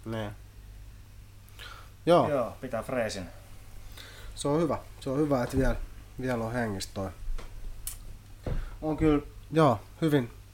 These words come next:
Speaker 1: En tiedä, johtuuko tosta tauosta vai ei, mut hyvin nostalginen fiilis jotenkin taas pitkästä aikaa ukkeleiden kanssa täällä.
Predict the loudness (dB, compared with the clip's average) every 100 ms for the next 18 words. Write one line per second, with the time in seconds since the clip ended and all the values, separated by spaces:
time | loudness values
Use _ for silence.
0 | -18 -16 -16 -16 -16 -16 -16 -18 -12 -4
1 | 2 4 6 4 4 0 0 -2 -4 0
2 | 2 2 -2 -6 -4 -2 -4 -6 -6 -4
3 | -2 -2 -4 -6 -4 -6 -6 -6 -6 -6
4 | -6 -6 -6 -8 -8 -8 -8 -10 -14 -10
5 | -8 -6 -8 -8 -8 -6 -6 -8 -12 -12
6 | -10 -8 -8 -6 -8 -10 -10 -10 -8 -8